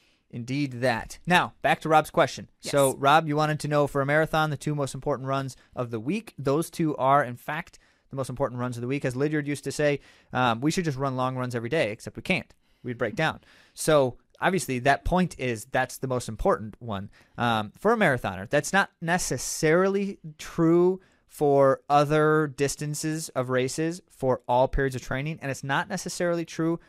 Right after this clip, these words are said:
Speaker 1: for every moment in your training cycle either. And the reason we say that is because, Rob, if you're three weeks out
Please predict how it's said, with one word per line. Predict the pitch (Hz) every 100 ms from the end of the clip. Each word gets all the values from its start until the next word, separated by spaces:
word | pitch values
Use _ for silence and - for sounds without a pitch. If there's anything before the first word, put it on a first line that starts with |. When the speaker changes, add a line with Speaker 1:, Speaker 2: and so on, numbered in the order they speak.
| _
Speaker 1:
for | - - 139
every | 151 156 143
moment | 139 143 139 131
in | 135
your | 120
training | 135 127 117
cycle | - 175 190 - 95 - -
either. | 175 135 98 - _ _ _ _ - -
And | 135
the | 131
reason | 143 147
we | 139
say | - 147
that | 175 123
is | 131
because, | 139 123
Rob, | 139 160 151
if | 131
you're | 180
three | - 156 165
weeks | 175 -
out | 139 151